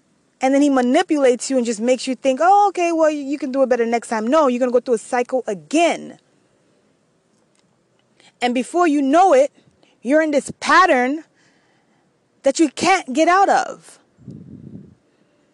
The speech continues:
And the only way to get out of this pattern, the only way to get out this pattern, and this is my testimony, is to fully accept Jesus Christ and allow him to be your Lord and Savior,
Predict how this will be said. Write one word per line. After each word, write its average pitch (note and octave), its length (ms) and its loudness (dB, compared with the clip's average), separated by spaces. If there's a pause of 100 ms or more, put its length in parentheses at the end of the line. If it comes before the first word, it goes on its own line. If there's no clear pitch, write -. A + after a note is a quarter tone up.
(300)
And C#4+ 160 0
the C#4+ 160 4
only F#4+ 240 4
way F4 180 4
to D#4 100 0
get D4 140 2
out D4+ 140 6
of C4+ 100 4
this C4 200 2 (100)
pattern, D4 580 2 (2000)
the - 160 -6
only C#4+ 320 2
way A#3+ 200 2
to A3+ 80 -2
get F#3+ 200 -4
out F#3+ 160 -4
this F#3 140 -14
pattern, D#3+ 580 -14 (800)
and F#3 100 -12
this G3 80 -4
is A3 120 -4
my G3 180 -2
testimony, D#3 720 -12 (640)
is - 280 -10
to F3 200 -12
fully A3 400 -6
accept - 440 -10
Jesus E3 320 -16
Christ D3+ 360 -8
and D#3 80 -16
allow D#3+ 260 -6
him F3+ 140 -10
to - 80 -18
be D3+ 120 -14
your D3+ 120 -8
Lord D#3 280 -8
and D#3 140 -18
Savior, D3+ 520 -16